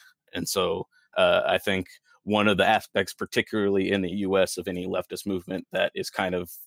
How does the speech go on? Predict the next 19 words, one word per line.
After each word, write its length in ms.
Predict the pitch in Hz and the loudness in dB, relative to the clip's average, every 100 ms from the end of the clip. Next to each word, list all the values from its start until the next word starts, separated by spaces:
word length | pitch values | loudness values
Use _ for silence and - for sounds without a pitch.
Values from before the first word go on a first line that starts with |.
| - | -4
uh, 140 | 98 87 | -4 -2
u-, 340 | 95 98 101 - _ - 110 | -6 -6 -8 -12 _ -12 -4
not 240 | 104 92 - _ - | -2 -2 -6 _ -6
entirely 460 | 98 135 127 107 | 0 2 4 4
unique, 340 | 98 92 92 90 - | 2 2 0 -4 -6
but, 160 | 90 - _ _ | -8 -8 _ _
uh, 200 | 95 - | -4 -4
s-, 180 | 90 - - | -6 -10 -6
has 180 | - 101 | -2 -2
some 140 | - 92 | -2 -6
specific, 520 | - 104 101 95 - _ - - _ _ _ - | -6 -6 -4 -6 -8 _ -20 -20 _ _ _ -4
uh, 240 | 85 - | -4 -4
circumstances 600 | - 107 95 - 98 90 90 | 0 2 2 0 -2 -2 -2
in 40 | |
the 100 | 90 | 0
U 160 | 95 98 | 4 4
S 200 | 92 - | 4 0
is 280 | 95 85 | -2 -2
the 280 | - 92 92 | -2 -2 -2